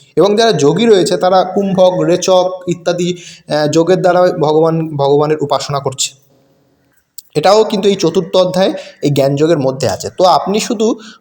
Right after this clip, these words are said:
ভক্তিযোগ পড়ে একমাত্র বললেন যে ভক্তিযোগী আমাদেরকে স্বীকার করতে হবে, ভক্তিযোগী আমাদেরকে মেনে নিতে হবে। হ্যাঁ, ভক্তিযোগ মান্য অবশ্যই, কিন্তু যদি বলেন যে আর বাকিগুলো মান্য নয়, তাহলে আপনি আম-, আপনাদের গীতাতে শুধুমাত্র ওই ভক্তিযোগ রেখে দিন, আর বাকিগুলোকে আমা-, আপ-, আপনাদের লাগবে না,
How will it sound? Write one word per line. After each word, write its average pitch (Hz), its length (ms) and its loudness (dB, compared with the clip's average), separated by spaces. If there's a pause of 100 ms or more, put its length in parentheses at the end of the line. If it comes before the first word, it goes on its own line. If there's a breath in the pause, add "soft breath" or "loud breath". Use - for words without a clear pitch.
ভক্তিযোগ 233 720 0
পড়ে 208 240 4
একমাত্র 180 440 0
বললেন 185 420 2
যে 175 140 0
ভক্তিযোগী 170 800 0
আমাদেরকে 156 360 0
স্বীকার 156 320 -2
করতে 151 280 -4
হবে, 147 140 -2
ভক্তিযোগী 147 500 0
আমাদেরকে 143 340 -2
মেনে 143 180 -2
নিতে 139 160 -2
হবে। 170 80 2
হ্যাঁ, 196 120 0
ভক্তিযোগ 180 420 -2
মান্য 156 320 0
অবশ্যই, 98 380 -6 (840 soft breath)
কিন্তু 254 520 -2 (260)
যদি 143 240 0
বলেন 220 300 2
যে 220 120 0
আর 170 280 2
বাকিগুলো 220 600 0
মান্য 202 320 0
নয়, 180 240 2
তাহলে 214 320 0
আপনি 208 320 0
আম-, 185 240 -4
আপনাদের 175 420 -4
গীতাতে 175 320 -8
শুধুমাত্র 170 460 -4
ওই 175 100 0
ভক্তিযোগ 160 520 -2
রেখে 165 200 0
দিন, 170 160 -2
আর 147 140 0
বাকিগুলোকে 147 800 -2
আমা-, 135 260 -4
আপ-, 139 160 -4
আপনাদের 131 440 -4
লাগবে 147 280 -2
না, 117 140 -4